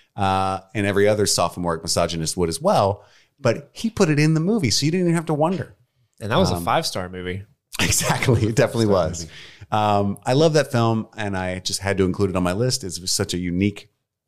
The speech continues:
Speaker 1: choice. And a lot of my movies are fairly recent, which might seem lazy, but, um, I'm lazy. I don't know what to tell you.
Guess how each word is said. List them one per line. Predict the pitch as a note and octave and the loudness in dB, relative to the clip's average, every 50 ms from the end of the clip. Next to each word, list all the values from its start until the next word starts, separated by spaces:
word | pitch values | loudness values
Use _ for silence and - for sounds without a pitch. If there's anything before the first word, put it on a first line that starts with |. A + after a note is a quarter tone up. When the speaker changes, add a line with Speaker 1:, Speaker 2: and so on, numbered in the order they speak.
| - - - | -20 -12 -6
Speaker 1:
choice. | - - B2 C3 C3 C3 | 0 2 2 2 2 0
And | C#3+ C#3 | 0 0
a | D3 | 2
lot | D#3 F3 G3+ | 2 2 2
of | A#3 | 2
my | A#3+ A3+ | 2 4
movies | F#3+ E3 D3+ C#3 C3+ B2 | 6 6 6 6 4 2
are | A#2 | 2
fairly | G2+ - C#3 C#3 B2+ A#2 | 0 2 0 2 2 2
recent, | G2 G#2+ B2+ C#3 - - A2 - G#2 | 2 0 0 2 2 2 0 -2 -2
which | A2 A#2 G#2+ - - | -8 -8 -6 -2 0
might | G#2 G#2 F#2+ - | 0 0 0 2
seem | - G#2 G2 | 0 2 4
lazy, | F#2+ G#2 A#2 A#2+ G#2+ - F#2 F2 | 4 4 4 2 2 0 -2 -2
but, | D#2+ F#2 E2 D#2 - - _ - - - - _ _ _ _ - | 2 2 0 0 0 -10 _ -20 -20 -20 -20 _ _ _ _ -8
um, | - E2 E2 E2 D#2+ D#2+ D#2+ E2+ F#2+ _ _ _ _ _ _ - | -4 -2 -2 -2 -2 -4 -6 -10 -16 _ _ _ _ _ _ -4
I'm | F#2 | 0
lazy. | F2 F2+ A2+ C#3+ C3 - C#2+ C#2 C#2+ | 2 4 4 4 4 2 -2 -6 -12
I | D#2 | -12
don't | D#2 D#2+ | -10 -8
know | E2 D#2+ | -6 -8
what | E2 E2 | -8 -8
to | - | -8
tell | - - B2+ C3+ G#2 | -6 -6 -6 -6 -6
you. | D#2 | -10